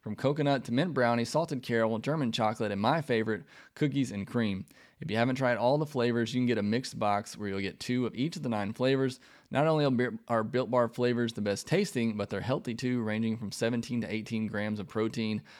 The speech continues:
a hundred and thirty to a hundred and eighty calories, four to five grams of sugar, and only four to five grams of net carbs.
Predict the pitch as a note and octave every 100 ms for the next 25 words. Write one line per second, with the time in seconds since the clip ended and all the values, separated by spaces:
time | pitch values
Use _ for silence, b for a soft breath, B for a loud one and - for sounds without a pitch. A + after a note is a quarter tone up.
0 | B - A#2 B2 A#2 A2 A2 A2 G#2+ G#2+
1 | G2 A2 A2+ A2 G#2 F2 G#2 G#2 G#2+ G#2
2 | - B2+ C3 A#2 G#2+ G#2 G#2 F#2+ G#2+ -
3 | C3+ B2+ A#2 B B B A2 A2 A2 -
4 | C#3+ C#3+ A#2 A2+ A2 G#2+ A2 D#2+ G2+ G2+
5 | - G#2 G2+ G2